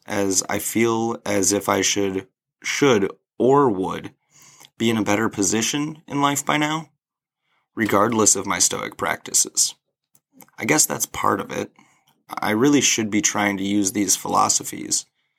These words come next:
as a tool to help me. In spite of that, some of the teachings feel counterintuitive. If anything,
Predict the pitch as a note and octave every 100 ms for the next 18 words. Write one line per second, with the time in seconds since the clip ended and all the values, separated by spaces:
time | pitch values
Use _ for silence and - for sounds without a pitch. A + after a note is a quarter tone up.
0 | _ _ _ _ G2 F#2+ G2+ - C3 E2+
1 | G2 F#2+ C3 - - - _ _ _ _
2 | _ _ _ _ _ - A2+ - D#3+ C#3+
3 | - F2 F#2+ - _ - - - - C#3
4 | C#3+ C#3 A#2 - A2+ G#2+ G2+ F2+ - G#2
5 | F#2 - A#2+ A2+ G#2+ G2 - A2 - -
6 | - _ _ _ _ - - - _ -
7 | G#2+ A#2+ D3 A#2+ F2+ E2+